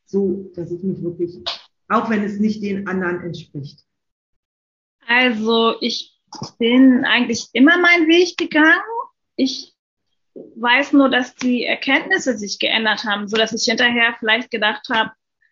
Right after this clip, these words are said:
Speaker 2: so, „Boah, hätte ich das mal früher gemacht“ oder so. Aber immer in dem Moment, wo ich war, habe ich so das Beste gemacht,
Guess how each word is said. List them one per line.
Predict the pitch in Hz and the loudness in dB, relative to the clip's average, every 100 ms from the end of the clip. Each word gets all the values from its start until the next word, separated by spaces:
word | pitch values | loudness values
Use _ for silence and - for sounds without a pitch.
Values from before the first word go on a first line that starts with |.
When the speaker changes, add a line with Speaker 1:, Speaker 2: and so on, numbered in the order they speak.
| _ _ | _ _
Speaker 2:
so, | 220 220 | -4 -2
„Boah, | 240 254 254 | 0 2 2
hätte | 247 233 | 2 -2
ich | |
das | 247 247 | -6 -2
mal | 262 233 | 0 -2
früher | 233 247 302 311 | -2 0 2 2
gemacht“ | 240 202 196 - 208 | 0 -2 -4 -6 -10
oder | 202 202 | -8 -8
so. | 202 214 | -6 -2
Aber | 214 220 - | 0 0 0
immer | 254 226 | 0 0
in | 233 | 0
dem | 226 | -2
Moment, | 220 214 214 294 - | -2 0 0 0 -6
wo | 240 | -6
ich | 233 - | -6 -2
war, | 240 269 | 0 0
habe | 262 262 | 0 -4
ich | - | -12
so | 240 247 | -2 -2
das | 233 226 | -2 -6
Beste | 254 262 226 233 | -4 -4 -4 -6
gemacht, | 226 226 240 | -2 -2 -2